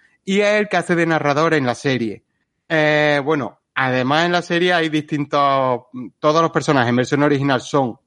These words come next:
personas muy, muy conocidas, incluyendo alguien del casting de Hamilton, por ejemplo, que, que mencionábamos, o está Anna de Frozen, en fin,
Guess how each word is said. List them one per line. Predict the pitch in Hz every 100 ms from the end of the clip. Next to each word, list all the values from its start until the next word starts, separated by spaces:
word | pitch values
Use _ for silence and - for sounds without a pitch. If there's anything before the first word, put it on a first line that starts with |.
| _
personas | 127 117 135 110
muy, | 120 147 151
muy | 143 135
conocidas, | 131 120 113 151 185
incluyendo | 175 127 120 123 127 120 -
alguien | 120 120 120
del | 117
casting | - 120 - 113
de | 107
Hamilton, | 117 139 156 147 135
por | 113
ejemplo, | 120 135 120
que, | 113 113 110 107 _ - -
que | - 131
mencionábamos, | 117 123 135 156 160 160 160 123
o | 123
está | 131 120 117
Anna | 147 143 131 127 _ _
de | 120 127 123 123 120 120 117
Frozen, | - 139 170 175 170 175 143
en | 113
fin, | 135